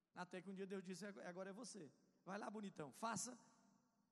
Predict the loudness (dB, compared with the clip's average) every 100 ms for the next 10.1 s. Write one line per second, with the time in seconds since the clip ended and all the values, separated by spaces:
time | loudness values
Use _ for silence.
0 | _ 0 2 2 2 2 2 0 -2 0
1 | 0 2 0 0 -2 -2 -2 -2 -2 -4
2 | -6 -14 -20 _ -20 _ _ -8 -4 -4
3 | -2 0 2 2 2 -2 -2 -4 0 0
4 | 0 -2 -2 0 0 2 2 2 2 0
5 | -2 0 -2 2 0 2 0 0 -2 -16
6 | -20 -20 -20 -20 -20 _ -6 -2 0 0
7 | -2 -2 -2 -2 -4 -6 -12 -20 _ _
8 | _ _ _ _ _ -8 -6 -4 -4 -4
9 | -4 -6 -8 -8 -6 -6 -4 -4 -4 -4
10 | -8